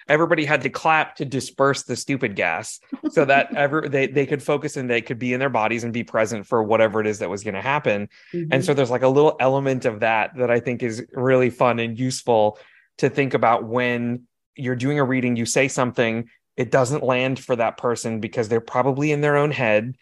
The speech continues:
Speaker 2: Mm-hmm.
Speaker 1: and they're probably having, like, some sort of response in their body for standing up and being in front of people, which a lot of people don't like,
Speaker 2: Mm-hmm.
Speaker 1: and they can't think clearly. And then it takes them twenty-four hours to process the info. And like you said, to be able to call back and be like, "That thing was totally correct."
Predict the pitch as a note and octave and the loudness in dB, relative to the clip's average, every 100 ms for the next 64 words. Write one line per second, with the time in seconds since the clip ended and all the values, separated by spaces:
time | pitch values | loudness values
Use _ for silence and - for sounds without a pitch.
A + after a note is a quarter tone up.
0 | - F3 E3+ B2 A#2 C3 C3 C#3 C#3 C3 | -4 -2 2 0 2 2 2 2 0 0
1 | C3 C3 B2 A#2+ - C3 C3+ C3+ B2+ B2+ | 0 0 0 0 -2 -4 0 2 2 2
2 | _ _ _ B2+ C3 - B2 C3 D3 C3 | _ _ _ -4 -4 -2 -2 0 0 0
3 | B2 A#2 A#2 A#2 B2+ - B2 A#2+ A#2 A#2 | 2 2 2 0 -4 -4 -4 -2 -2 -2
4 | A#2 A2+ A#2 A#2 A2 A#2 A#2 A#2+ A#2+ A2 | -2 -2 -2 -2 -2 -2 -2 -4 -2 0
5 | A2 - - A2+ A2 A#2+ B2+ B2+ B2+ C3+ | -2 -6 -4 0 0 0 -4 0 0 0
6 | A#2 F2+ A2 - _ _ _ E3 C3+ B2+ | -2 -4 -6 -14 _ _ _ -2 0 2
7 | B2+ C3 - D#3 - A#3+ A3 - C3 G2+ | 2 0 0 -4 0 -2 -2 -2 -2 -2
8 | F#2 F#2+ C3+ C3+ C#3 - F3 E3+ D3+ C#3 | -4 -2 0 0 0 -2 -4 -2 -4 -4
9 | - D3 C3+ A#2+ B2+ A2+ A2 A2+ A2+ - | -4 -2 -2 0 2 4 4 4 0 -4
10 | - G#2 _ - A#2+ - A2+ - A2+ C3+ | -8 -8 _ 0 0 0 -6 -4 -2 -2
11 | C#3 G2 F#2 G2 - - _ B2 B2+ B2 | 0 2 2 0 -8 -20 _ 0 2 0
12 | B2+ - D#3 B2 B2 _ - A#2 C3 A#2+ | -2 2 2 2 -4 _ -8 0 0 2
13 | A#2 A#2+ G#2 G#2 F#2+ G#2+ G2+ G2+ - C3+ | 0 0 2 0 -2 -8 -8 -10 -12 -10
14 | C#3+ C3+ B2 C3+ B2+ A#2 - C3+ B2+ | -10 -10 -6 -4 -4 -2 2 2 2